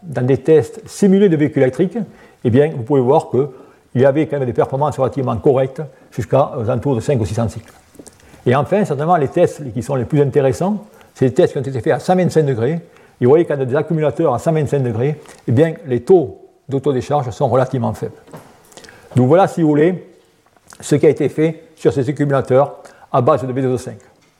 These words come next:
Mais la difficulté de V deux O cinq,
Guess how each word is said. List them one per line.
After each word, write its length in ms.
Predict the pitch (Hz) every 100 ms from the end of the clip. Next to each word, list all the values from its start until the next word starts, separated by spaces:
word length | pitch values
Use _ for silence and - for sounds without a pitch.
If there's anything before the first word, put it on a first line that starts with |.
| _ _ _ _ _ -
Mais 340 | 135 208 220 - - _ _ _ _ - - _ _
la 80 | -
difficulté 460 | 143 175 180 170 208
de 40 |
V 60 | 147
deux 160 | 156
O 40 | 147
cinq, 260 | - 175